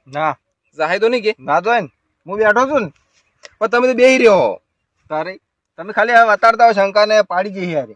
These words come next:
Speaker 2: હળો બતાવો, હળો તો હું.
Speaker 1: હળો તો.
Speaker 2: પણ ધોકા જેવડા નહીં પણ આ તો.
Speaker 1: એ તો શોખીન ના રહ્યા.
Speaker 2: હળો તો.
Speaker 1: હળો.
Speaker 2: બોય બોય સડાય પહેલથી આ તો.
Speaker 1: હા, હા, તમે હવે જો વતાડતા હો.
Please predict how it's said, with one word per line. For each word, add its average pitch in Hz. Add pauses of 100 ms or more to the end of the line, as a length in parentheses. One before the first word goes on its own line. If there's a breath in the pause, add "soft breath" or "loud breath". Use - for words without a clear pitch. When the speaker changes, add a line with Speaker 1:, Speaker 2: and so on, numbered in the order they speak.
(560)
Speaker 2:
હળો 202
બતાવો, 214
હળો 220
તો 151
હું. 110 (480)
Speaker 1:
હળો 143
તો. 127 (680)
Speaker 2:
પણ 196
ધોકા 131
જેવડા 208
નહીં 240
પણ 156
આ 117
તો. 104
Speaker 1:
એ 160
તો 190
શોખીન 220
ના 226
રહ્યા. 233 (840)
Speaker 2:
હળો 175
તો. 127 (340)
Speaker 1:
હળો. 185 (1600)
Speaker 2:
બોય 143
બોય 185
સડાય 175
પહેલથી 170
આ 139
તો. 127
Speaker 1:
હા, -
હા, 185
તમે 196
હવે 208
જો 240
વતાડતા 220
હો. 311